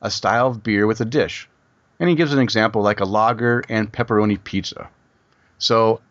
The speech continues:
I've already talked to John about this, and I mentioned to him that, you know, I'm,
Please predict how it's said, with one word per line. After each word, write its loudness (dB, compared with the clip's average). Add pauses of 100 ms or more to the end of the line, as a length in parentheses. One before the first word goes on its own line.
(160)
I've -2
already 2
talked 0
to -2
John 2
about 0
this, 0
and -4
I -2
mentioned 0
to 0
him 2
that, -2
you 0
know, 2 (500)
I'm, 0